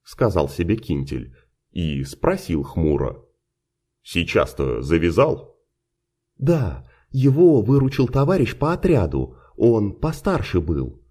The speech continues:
он археолог, взял с собой в экспедицию в Херсонес, это под Севастополем. Потом устроил работать в мастерские при Краеведческом музее. У Корнеича руки-то золотые.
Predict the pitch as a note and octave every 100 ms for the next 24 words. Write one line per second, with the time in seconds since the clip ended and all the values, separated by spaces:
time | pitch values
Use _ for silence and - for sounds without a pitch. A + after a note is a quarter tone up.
0 | _ - A#2+ A#2 - B2+ - F3+ F3 B2
1 | D2+ B1 - _ _ _ F#2 F2+ D3 E3
2 | - G2 E2 F2 E2 - - F#2+ F2 C#3+
3 | C#3+ - A2+ G#2 G2+ A2+ G#2 A2+ A2+ G2+
4 | F2+ - _ _ - G#2+ G#2 G2+ - B2
5 | - C#3+ E3+ - A2+ - C#2+ C2 B1 -
6 | _ _ _ - A2 - F3 F3+ G2+ D#2
7 | G#2+ - G2 F#2+ E2+ F2 F2+ F#2 F#2 F2+
8 | F#2+ A#2+ - G3 D3 - C3+ E2+ E2 -
9 | F2 F2 F2 F#2 E2+ D#2 F#2 - F#2+ G2+
10 | C3+ D3+ C3 D#2+ B1 - - _ _ _
11 | - G2+ A2+ A2 A#2 A2 G#2 A#2 D3+ F#3
12 | - G2 F#2+ G#2 B2 D#3 C3+ G3 C3 B1+
13 | -